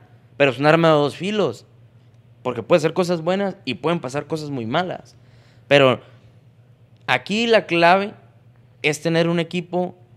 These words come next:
que queramos sumar, queramos seguir avanzando. Y como yo siempre lo he comentado y tú lo sabes y lo digo siempre, el Cabildo de las Juventudes no tiene partido ni color, simplemente son las ganas de ayudar. Y así es como vamos a seguir avanzando. ¿Por qué? Porque, ok,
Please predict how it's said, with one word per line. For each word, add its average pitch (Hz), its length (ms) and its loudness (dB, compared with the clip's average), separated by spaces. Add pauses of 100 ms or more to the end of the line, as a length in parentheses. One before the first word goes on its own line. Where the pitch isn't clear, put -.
(180)
que 143 140 -4
queramos 131 400 -6
sumar, 113 500 -6 (600)
queramos 135 280 -2
seguir 135 200 0
avanzando. 139 720 2 (480)
Y 131 80 -6
como 131 240 -2
yo 127 120 0
siempre 156 300 -2
lo 156 80 2
he 151 40 -2
comentado 151 480 -2
y 143 60 -4
tú 147 140 -12
lo 147 120 -2
sabes 147 380 2
y 151 60 -6
lo 123 160 -2
digo 127 240 -2
siempre, 135 560 -8 (560)
el 113 120 -12
Cabildo 135 260 2
de 185 60 4
las 175 140 2
Juventudes 147 460 -4
no 165 120 -6
tiene 170 200 -6
partido 143 420 -6
ni 160 120 -4
color, 123 480 0 (100)
simplemente 143 540 -2
son 143 180 -4
las 143 120 -4
ganas 143 260 -4
de 135 60 -2
ayudar. 107 580 -4 (580)
Y 131 120 0
así 127 200 -2
es 151 80 -4
como 170 200 2
vamos 156 220 0
a - 20 -10
seguir 143 220 -2
avanzando. 147 640 -2 (260)
¿Por 135 220 -2
qué? 175 140 0
Porque, 165 260 -6
ok, 139 160 -4